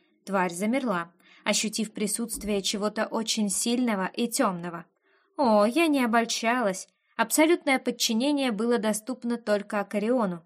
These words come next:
Создателю. Перед моей силой тёмные существа лишь склонялись, не в силах ей противостоять, но они её не принимали. Первое соприкосновение с разумом твари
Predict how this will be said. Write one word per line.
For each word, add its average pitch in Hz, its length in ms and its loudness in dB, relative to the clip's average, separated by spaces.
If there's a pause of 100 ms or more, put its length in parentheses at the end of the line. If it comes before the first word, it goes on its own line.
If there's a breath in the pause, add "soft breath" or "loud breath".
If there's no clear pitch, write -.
Создателю. 202 720 -2 (460)
Перед 220 240 2
моей 202 380 2
силой 190 440 -2 (200 loud breath)
тёмные 294 360 4
существа 240 600 0
лишь 226 200 0
склонялись, 214 800 0 (240 soft breath)
не 214 140 2
в 214 40 -4
силах 226 420 0
ей 190 160 0
противостоять, 190 880 -4 (280 soft breath)
но 285 180 4
они 269 320 4
её 254 140 4
не 226 140 2
принимали. 202 640 0 (480)
Первое 294 380 6
соприкосновение 226 920 0
с 214 100 -2
разумом 214 500 2
твари 220 440 0